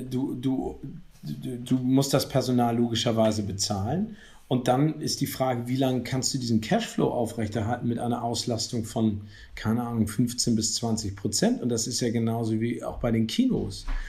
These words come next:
Also passt das überhaupt in der Größe und kann das das überhaupt leisten, ne? Also im, im, im Rückschluss. Kann das Kino das überhaupt in irgendeiner Art und Weise kompensieren und auch leisten? Also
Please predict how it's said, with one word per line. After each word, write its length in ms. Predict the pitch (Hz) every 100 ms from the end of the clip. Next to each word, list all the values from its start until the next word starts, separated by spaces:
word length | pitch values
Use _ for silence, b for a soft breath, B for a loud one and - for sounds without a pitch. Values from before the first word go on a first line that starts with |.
| B
Also 220 | - 120 113
passt 340 | - 202 -
das 140 | 170
überhaupt 400 | 151 143 123 131
in 100 | 127
der 120 | 117 110
Größe 600 | 110 156 175 135 147 185 B B B
und 180 | 113 107
kann 280 | - 220
das 240 | 285 190 -
das 180 | 107 -
überhaupt 460 | 104 90 92 107
leisten, 460 | 107 101 95 - 92
ne? 140 | 165
Also 240 | 262 120 123
im, 280 | 113 107
im, 320 | 104 113 107 110
im 160 | 117 110
Rückschluss. 680 | 107 107 - - 90 - - -
Kann 260 | - 180 214
das 260 | 156 -
Kino 360 | - 190 202 165
das 240 | 143 -
überhaupt 560 | - 143 127 117 151 -
in 100 | 135
irgendeiner 460 | 139 139 131 127
Art 180 | 123 123
und 140 | 120 117
Weise 260 | 123 117
kompensieren 580 | 117 117 117 110 120 117
und 120 | 117
auch 160 | 104 95
leisten? 480 | 127 156 - 101 95 B B B B
Also 360 | - 120 139 139